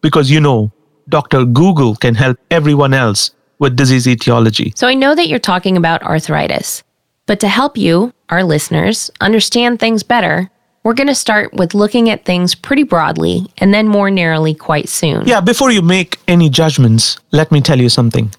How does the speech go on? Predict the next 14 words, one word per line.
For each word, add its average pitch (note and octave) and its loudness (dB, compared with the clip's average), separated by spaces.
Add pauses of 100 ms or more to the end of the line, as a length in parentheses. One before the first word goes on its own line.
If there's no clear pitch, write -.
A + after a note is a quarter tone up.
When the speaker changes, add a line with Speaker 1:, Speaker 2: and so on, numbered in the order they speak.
(560)
Speaker 1:
This C4 2
was C4 2
something G#3 2
that E3+ 4
I D3+ 2
wrote D#3 2
up, D#3+ -2 (840)
uh, - -10
for D3+ 0
the C#3+ 0
episode D3+ 0 (560)
as C#3 0
research E3 0
points. C#3 0